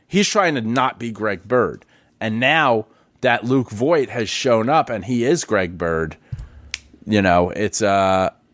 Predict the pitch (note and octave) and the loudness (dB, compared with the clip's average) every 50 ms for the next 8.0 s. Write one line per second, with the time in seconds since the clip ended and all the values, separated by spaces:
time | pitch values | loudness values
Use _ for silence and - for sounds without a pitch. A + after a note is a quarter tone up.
0 | - - C3 C3 B2 A#2+ A#2+ - B2+ G#2 D2 G#2 A2 - A#2 G#2+ G2 - _ - | -8 -4 0 2 2 2 2 0 -2 -2 -2 -2 -2 0 0 0 0 -2 _ -6
1 | - D3 C#3 - - D#3 C3+ B2+ C#3+ - - C3 C3+ B2+ A#2+ G#2+ F#2 G#2 G2+ G#2+ | -4 -2 -4 -2 0 0 0 0 0 -2 -2 -2 0 0 0 0 0 0 0 0
2 | A#2 C3 C#3+ - _ - - - - - - - _ _ _ - B2+ B2+ C3 C3 | 0 -2 -4 -6 _ -20 -20 -20 -20 -20 -20 -20 _ _ _ -2 0 2 2 2
3 | C3+ C#3 C3+ C3+ A#2 - - - - - - C3+ G#2 D#2 - - B2+ A#2+ - - | 2 2 2 0 -2 -4 -8 -14 -16 -14 -10 -10 -10 -10 -8 -6 -6 -6 -6 -8
4 | - _ _ _ _ - - - C#3 B2 - F#2+ E2+ E2 D#2+ E2 F#2 A2 C3+ C#3 | -14 _ _ _ _ -6 -2 0 0 0 0 -2 -4 -4 -4 -2 0 2 4 4
5 | G#2+ F2 F2 F#2+ A2+ C#3+ D#3+ F#2+ D#2+ E2+ F2+ E2+ D#2 C#2+ C#2+ - - G2+ E2+ D#2+ | 4 2 2 2 2 4 4 2 2 0 -2 -2 -4 -6 -6 -6 -6 -4 -2 -2
6 | F2 D#2+ - - D#2+ D2+ D#2 D#2 D#2 D#2 D#2 D2+ D2 A2+ A#2 - F2 E2 - - | -2 -4 -4 -6 -6 -6 -4 -4 -4 -4 -4 -4 -4 -6 -4 -2 -2 -2 -2 0
7 | - A2 F#2+ - - - G#2 A2+ A#2 G2+ E2+ - - - D#2+ F#2+ A#2 C3+ - | 0 0 -2 -2 -2 0 0 0 0 0 -4 -6 -8 -6 -6 -6 -6 -6 -8